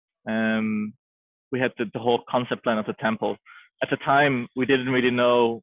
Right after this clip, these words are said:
what kind of name to give it. We were first thinking to call it Patrick's Protein.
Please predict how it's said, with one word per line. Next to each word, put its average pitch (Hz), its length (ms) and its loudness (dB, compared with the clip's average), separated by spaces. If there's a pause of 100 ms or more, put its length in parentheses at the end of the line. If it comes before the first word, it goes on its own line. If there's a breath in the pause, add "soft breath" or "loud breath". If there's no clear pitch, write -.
what 127 180 -2
kind 123 100 2
of 117 140 0
name 120 340 0
to - 80 -14
give 120 220 0
it. 170 100 0 (300)
We 123 100 0
were 117 220 -2
first 123 240 0
thinking 120 240 -8
to - 180 -20
call 113 120 2
it 107 60 -6 (480)
Patrick's - 440 -2
Protein. 147 640 0